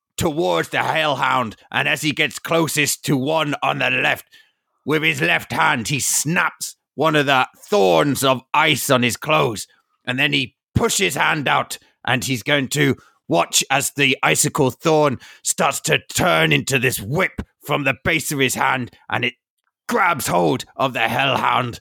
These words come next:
at thirty feet, and he's gonna use it to simultaneously pull himself closer to it within five feet and hurt the motherfucker because he's just used his cantrip, Thorn Whip.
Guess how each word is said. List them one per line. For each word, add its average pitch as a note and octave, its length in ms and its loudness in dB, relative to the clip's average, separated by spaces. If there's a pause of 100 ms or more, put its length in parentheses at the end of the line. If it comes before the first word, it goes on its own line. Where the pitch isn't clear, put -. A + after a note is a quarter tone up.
(140)
at A2 280 -2
thirty C#3 360 0
feet, C#3 360 -4 (160)
and B2 120 0
he's C3+ 120 -2
gonna C#3 180 0
use C#3+ 240 0
it D3 160 -2
to B2+ 300 0
simultaneously E3+ 1080 0
pull G3 200 2
himself D#3 440 0
closer E3 440 0
to C3+ 180 0
it B2 180 0
within A2+ 280 0
five C#3+ 320 0
feet B2+ 240 -2 (240)
and C#3+ 320 0 (280)
hurt E3+ 320 0
the C3 80 4
motherfucker B2 640 0 (280)
because C3+ 280 -2
he's B2+ 180 0
just - 280 0
used C3 220 -2
his A#2+ 120 -2
cantrip, B2+ 480 -4 (220)
Thorn D#3+ 500 0 (180)
Whip. - 400 -2